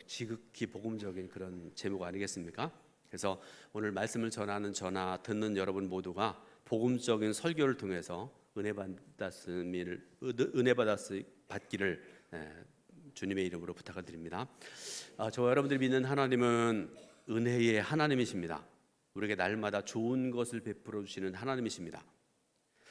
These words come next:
그런데 하나님께서 주시는 은혜 중에 은혜, 최고의 은혜가 있는데, 그게 뭔가 하면 우리에게 영생을 주시는 하나님이라는 사실입니다. 다른 말로 표현하면 영생이라는 말은요,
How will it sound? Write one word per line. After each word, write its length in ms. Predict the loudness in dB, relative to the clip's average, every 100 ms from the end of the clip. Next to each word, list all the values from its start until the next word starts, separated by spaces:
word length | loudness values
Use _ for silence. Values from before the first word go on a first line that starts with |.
| -20 -20 0
그런데 200 | 6 6
하나님께서 480 | 8 8 8 6 4
주시는 340 | 4 4 6
은혜 220 | 6 6
중에 300 | 4 0 0 0
은혜, 320 | 0 0 0
최고의 600 | -6 -2 -2 0 0 0
은혜가 300 | 0 0 0
있는데, 420 | -2 -4 -8 -12 -12
그게 160 | -8
뭔가 240 | -6 -6 -6
하면 260 | -6 -6 -8 -20 _ _ _
우리에게 260 | -8 -4 -2
영생을 500 | -2 -4 -4 -4 -6
주시는 280 | -8 -10 -8
하나님이라는 500 | -6 -4 -2 -4 -6
사실입니다. 540 | -8 -8 -8 -10 -16 _ _ _ _ _ _
다른 260 | -6 -2 2
말로 220 | 4 4
표현하면 600 | 2 0 0 2 2 0 -6 -2
영생이라는 580 | 4 4 6 6 4 2
말은요, 400 | 0 0 0 -2